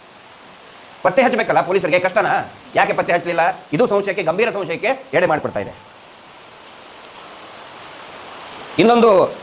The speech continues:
ಪ್ರಮುಖ ಬೆಳ-, ಇದರಲ್ಲಿ ಆದಂಥ ಲೂಪ್ ಹೋಲ್, ಪಂಚಾಯತಿ ರಸೀದಿ ದಿನಾಂಕ.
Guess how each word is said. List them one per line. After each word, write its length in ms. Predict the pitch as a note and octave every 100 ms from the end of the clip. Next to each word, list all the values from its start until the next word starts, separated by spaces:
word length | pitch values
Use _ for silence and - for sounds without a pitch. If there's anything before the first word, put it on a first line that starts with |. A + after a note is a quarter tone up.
| - - -
ಪ್ರಮುಖ 260 | G3+ A3
ಬೆಳ-, 240 | G3 F3 E3+
ಇದರಲ್ಲಿ 220 | F3+ D#3+
ಆದಂಥ 240 | D3 E3 E3 B2 G2+ - - - C3+
ಲೂಪ್ 180 | F#3 F3+
ಹೋಲ್, 160 | C3 - - - - - - - - - - - - - - - - - - - - - - - - - - - - - - - - - - - - - - - - - - - - - - - - - -
ಪಂಚಾಯತಿ 480 | E3+ G3+ A#3 A#3 A#3+
ರಸೀದಿ 300 | F#3+ A3 G#3
ದಿನಾಂಕ. 240 | F#3+ F#3+